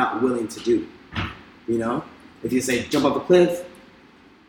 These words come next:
"No, I don't want to," you're gonna push them off the cliff? No, you're not going to. You know, like, you can help them or guide somebody in a certain direction, but, like, you can't force anybody to do something they, they don't wanna do.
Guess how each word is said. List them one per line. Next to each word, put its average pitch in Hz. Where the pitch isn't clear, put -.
"No, 120
I 131
don't 135
want 160
to," 147
you're 131
gonna 113
push -
them 147
off 139
the 151
cliff? 196
No, 127
you're 113
not 117
going 117
to. 113
You 120
know, 123
like, 127
you 143
can 143
help 147
them 143
or 117
guide 131
somebody 127
in 120
a 110
certain 120
direction, 117
but, 110
like, 104
you 107
can't -
force 127
anybody 123
to -
do 113
something 110
they, 98
they 107
don't 113
wanna 107
do. -